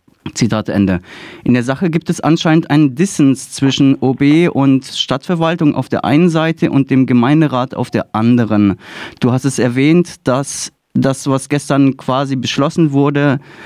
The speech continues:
ein Kompromiss darstellt. Woher kommt denn die Polarisierung und wie stark ist der Graben?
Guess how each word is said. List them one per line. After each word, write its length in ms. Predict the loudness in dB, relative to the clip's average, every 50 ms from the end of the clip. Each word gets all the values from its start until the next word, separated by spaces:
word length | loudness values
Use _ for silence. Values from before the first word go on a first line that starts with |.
| -20 -16 -8
ein 300 | -4 -2 0 0 0 -2 -2
Kompromiss 800 | 0 2 2 0 0 -2 0 2 4 4 4 4 2 -2 -2 -2
darstellt. 720 | 0 0 0 -2 -4 -4 -2 -2 0 0 -2 -4 -8 -12 -10 -6 -2
Woher 300 | 0 0 2 2 2 0
kommt 440 | 0 0 0 0 -2 -6 -6 _ 0
denn 160 | 0 2 2
die 140 | 2 0 0
Polarisierung 1000 | -2 -4 -4 0 0 2 2 0 0 -2 -4 -2 0 2 2 4 4 2 2
und 300 | 2 2 0 0 0 -2
wie 100 | -2 -2
stark 400 | 0 -2 -4 -4 -4 -4 -6 -8
ist 160 | -10 -8 -6
der 80 | -6 -6
Graben? 460 | -4 -2 -2 -2 -2 -2 -4 -6 -6